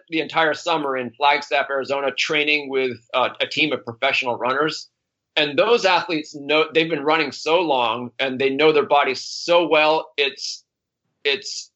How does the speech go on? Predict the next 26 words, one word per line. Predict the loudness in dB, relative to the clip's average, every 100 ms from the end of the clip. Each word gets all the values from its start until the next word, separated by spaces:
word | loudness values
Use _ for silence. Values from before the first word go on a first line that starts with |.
| -2
almost | 2 2 2 0
uncanny. | -2 -4 -2 0 0 -4 _
You | -4
know, | 2 2 2
if | -2 -2
you | 0
ask | 2 2 0
one | -2
of | -2
them | -2 -2
to, | -4 -8 -8 -8
to | 0
go | 2
out | 2 2
and | -4
run | -2 -2 -2 -8 _ _ _ -6
a | -4
six | -4 -4 -4
twenty | -2 0 0
mile, | 2 2 2 0 -2 _ _ _ _ _ _ _ _ _ _ _ _ -2
they'll | 0 2
hit | 2 0
it | 0
on | -2 -4
the | -8 -16
nail. | -16 -2 -2 -2